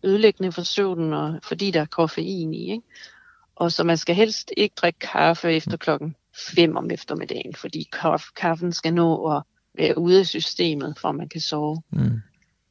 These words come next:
Speaker 1: ordentligt. Og der er også det her med lys i øjnene om aftenen. Man skal ikke sidde med skærme, telefoner, iPads og sådan noget op ved øjnene om aftenen, fordi det forstyrrer ens døgnrytme
Speaker 2: Og det er lyset,
Speaker 1: rigtig meget,
Speaker 2: eller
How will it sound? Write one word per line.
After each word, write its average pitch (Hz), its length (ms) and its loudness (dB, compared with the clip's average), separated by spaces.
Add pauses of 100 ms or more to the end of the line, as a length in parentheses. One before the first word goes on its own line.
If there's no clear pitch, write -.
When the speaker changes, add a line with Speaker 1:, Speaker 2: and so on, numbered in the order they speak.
(140)
Speaker 1:
ordentligt. 151 540 -6 (380)
Og 170 140 2
der 165 60 8
er 165 60 8
også 185 200 6
det 208 100 8
her 185 100 8
med 160 200 2
lys 190 460 -2
i 165 80 2
øjnene 180 480 0
om 160 160 -2
aftenen. 180 500 0
Man 156 120 -4
skal - 180 -2
ikke 175 140 -2
sidde 185 220 2
med 175 120 2
skærme, 165 680 -2 (220)
telefoner, 160 1080 2
iPads - 320 -4
og - 60 -10
sådan - 120 -6
noget 151 140 -2 (200)
op 175 120 2 (100)
ved 165 140 0
øjnene 226 500 2
om 185 120 0
aftenen, 202 460 -2 (600)
fordi 190 200 -2
det 190 160 2
forstyrrer 196 380 2
ens 175 260 0
døgnrytme 170 760 0 (240)
Speaker 2:
Og 127 100 2
det 139 80 6
er 143 100 4
lyset, 190 200 8
Speaker 1:
rigtig 220 260 6
meget, 165 200 8
Speaker 2:
eller 127 140 8